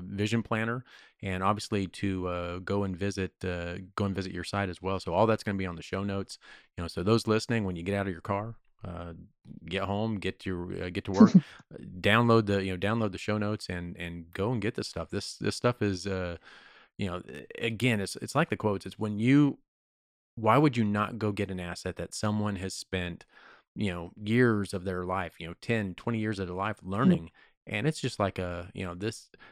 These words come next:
Speaker 1: these things are, are, are unbelievable. So, you know, again, I wanna thank you for, for, uh, you know, offering that up to the audience. That is, uh, that's fantastic.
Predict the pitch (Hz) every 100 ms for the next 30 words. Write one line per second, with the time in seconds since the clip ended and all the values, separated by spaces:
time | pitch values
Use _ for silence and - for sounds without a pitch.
0 | _ - 127 - 123 95 90 85 90 90
1 | 87 87 95 90 92 _ - 101 92 87
2 | 98 78 85 - - - 90 87 90 87
3 | 92 110 101 139 87 110 101 - 113 123
4 | - 90 87 87 - _ - 87 87 -
5 | 98 87 95 104 95 87 87 90 - 78
6 | 87 110 80 85 - 101 92 85 90 87
7 | 95 - - _ - 90 - 90 - -
8 | -